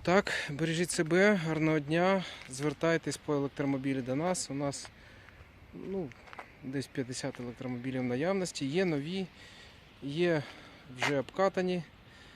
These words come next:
з Європи. Так що гарного дня, бережіть себе, зараз покажу вам контакти, куди можна звернутися,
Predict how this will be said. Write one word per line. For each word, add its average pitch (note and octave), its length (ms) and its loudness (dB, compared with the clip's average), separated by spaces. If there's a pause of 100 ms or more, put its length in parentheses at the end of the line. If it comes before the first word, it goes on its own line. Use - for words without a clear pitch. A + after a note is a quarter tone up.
(280)
з C3 120 -8
Європи. C#3 580 -2 (1500)
Так C#3+ 100 -18
що C#3+ 160 -6
гарного F3+ 400 -2
дня, F3 380 -4 (300)
бережіть D3 460 -4
себе, D#3+ 460 -4 (160)
зараз C#3+ 280 -6
покажу C#3+ 400 -6
вам C#3 140 0
контакти, C#3 580 -6
куди C3 180 -10
можна C3 300 -6
звернутися, D3+ 580 -6